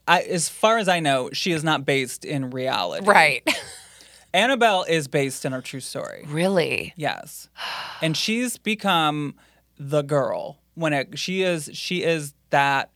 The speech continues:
Speaker 1: girl.
Speaker 2: And I sort of, I do believe in that kind of stuff. Like, I do believe in, like, if this is, like, giving you a bad feeling, like, let's just get rid of it. You know what I mean? Like,
Speaker 1: Mm.
Speaker 2: uh, stuff having bad, like, juju, I do believe in that.
Speaker 1: Totally.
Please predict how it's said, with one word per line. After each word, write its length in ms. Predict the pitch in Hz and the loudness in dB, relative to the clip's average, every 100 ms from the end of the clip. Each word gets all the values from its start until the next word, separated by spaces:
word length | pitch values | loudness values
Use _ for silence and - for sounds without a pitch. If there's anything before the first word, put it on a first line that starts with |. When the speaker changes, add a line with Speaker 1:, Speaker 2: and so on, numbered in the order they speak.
| _ _ | _ _
Speaker 1:
girl. 340 | 143 135 82 - | -4 -4 -4 6
Speaker 2:
And 100 | 240 | 6
I 120 | 262 | 8
sort 420 | - - 294 330 | 4 2 4 4
of, 60 | 381 - | 4 2
I 100 | 254 | 0
do 280 | 226 214 311 | 0 0 2
believe 280 | 359 339 254 | 2 0 0
in 140 | 185 | 2
that 180 | 165 147 | 4 2
kind 220 | 143 135 | 2 -2
of 60 | 135 | 0
stuff. 320 | - 107 - | -2 -2 0
Like, 180 | 180 175 | 0 4
I 100 | - | 4
do 140 | 208 247 | 4 -2
believe 300 | 240 226 202 | -2 -2 -2
in, 100 | 180 | 0
like, 260 | 175 147 - | 2 2 0
if 80 | 170 | 0
this 220 | 202 214 | 2 2
is, 100 | 262 | 2
like, 160 | 254 262 | 2 2
giving 280 | 208 185 190 | 2 2 4
you 80 | 175 | 4
a 40 | |
bad 240 | 156 151 | 6 4
feeling, 380 | 147 147 139 151 | 2 0 4 2
like, 200 | 156 143 | 2 2
let's 160 | 156 143 | 0 0
just 180 | 139 - | -2 0
get 100 | 101 | -2
rid 120 | 120 | -2
of 60 | 131 | -8
it. 140 | - - | -8 -2
You 100 | 185 | 2
know 60 | 190 | 6
what 80 | 185 | 6
I 60 | |
mean? 160 | 175 170 | 4 4
Like, 180 | 170 151 | 6 4
Speaker 1:
Mm. 100 | 135 | 4
Speaker 2:
uh, 240 | 165 165 - | 2 0 -8
stuff 360 | - 190 175 | 4 4 4
having 520 | - 160 156 139 143 135 - - _ | 2 4 4 2 -2 -8 -16 -20 _
bad, 280 | 170 151 151 | 6 6 4
like, 140 | 156 135 | 0 -6
juju, 440 | 139 139 131 110 | -8 -8 -6 -2
I 80 | 101 | -2
do 120 | 120 117 | -2 -6
believe 260 | 85 82 | -8 -8
in 100 | 71 | -6
that. 200 | 87 69 - | -2 -2 -2
Speaker 1:
Totally. 640 | 156 143 131 120 98 | 0 0 0 -2 -6